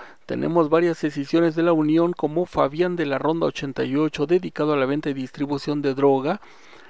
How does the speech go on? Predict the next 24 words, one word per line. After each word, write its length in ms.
Otras 280
células 340
de 80
la 80
Unión 220
Tepito 440
es 60
liderada 480
por 200
un 100
sujeto 380
apodado 440
El 140
Chori, 440
otro 360
El 100
Barbas, 540
otro 280
El 220
Dylan, 380
dedicados 640
a 40
la 120
venta 420